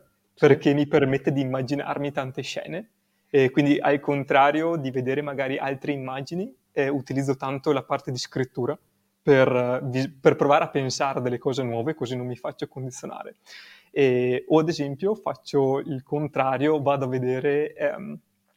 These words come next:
Speaker 2: tipo tramite social come Pinterest o cose simili, ehm, non progetti, diciamo, affini, tipo ad esempio, ti faccio un esempio pratico,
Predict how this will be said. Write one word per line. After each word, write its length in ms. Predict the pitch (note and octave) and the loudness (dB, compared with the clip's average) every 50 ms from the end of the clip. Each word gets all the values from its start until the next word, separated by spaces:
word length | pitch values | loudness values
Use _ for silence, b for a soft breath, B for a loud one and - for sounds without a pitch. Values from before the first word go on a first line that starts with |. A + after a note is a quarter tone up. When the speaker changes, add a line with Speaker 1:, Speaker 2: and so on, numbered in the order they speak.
| _ _ _ - - _ _ _ | _ _ _ -20 -20 _ _ _
Speaker 2:
tipo 240 | - - - C3+ | -10 -6 -4 -4
tramite 320 | A#2 D3 C3 B2+ B2+ - C3 | -2 -2 -2 -2 -2 -4 -4
social 360 | - - B2+ B2 - - C3+ | -6 -6 -6 -4 -4 -4 -6
come 180 | - - C3 B2+ | -4 -6 -8 -8
Pinterest 600 | B2+ - C3+ B2+ B2 - B2+ C3 B2+ B2+ - - | -8 -10 -10 -8 -6 -4 -4 -4 -4 -4 -2 -2
o 240 | D3 C#3+ D3 D3 C#3 | -2 0 0 -2 -4
cose 220 | - D3 B2+ C#3 | -4 -4 -2 -2
simili, 560 | C#3+ - - D3 C3 B2+ B2 C3 C3+ C#3 C#3 C3+ B B B B B B | -4 -4 -6 -8 -6 -6 -2 -2 0 -2 -2 -4 B B B B B B
ehm, 400 | - D#3 C3+ C3 B2+ A#2+ B2 C3+ - _ _ _ _ _ _ _ _ _ - | -4 -2 -2 -2 -2 -4 -6 -10 -14 _ _ _ _ _ _ _ _ _ -4
non 720 | E3 D3+ D3 D3 D3 D#3 D#3+ E3+ F3 F3 F3 F3 F3 F3 - | 0 0 2 2 2 2 0 0 0 -2 -2 -2 -4 -2 2
progetti, 480 | - D#3 C3+ B2+ A#2+ D3 D3 D3+ - | 4 4 4 4 4 2 0 0 -2
diciamo, 500 | D#3+ C#3+ - - D3+ C3 C3 B2+ C3+ C#3 | -6 -6 -6 -6 -6 -4 -4 -2 -2 -2
affini, 340 | C#3+ C3+ - - D3+ C#3+ C#3 | -2 -4 -2 0 0 0 0
tipo 180 | - D3+ B2+ - | 0 -2 -2 -2
ad 40 | C3 | -2
esempio, 360 | B2+ B2 C3 B2+ D3 C3+ C3+ C3 | -2 -2 -2 0 0 -2 -2 -2
ti 100 | - - | -6 -8
faccio 180 | - - - D#3 | -8 -6 -4 -2
un 40 | |
esempio 240 | C3+ C3+ C#3 D3 C#3+ | 0 0 0 0 0
pratico, 580 | C#3+ D#3 - - - - - - - D3+ - | 0 -2 -2 -4 -4 -8 -12 -10 -10 -10 -10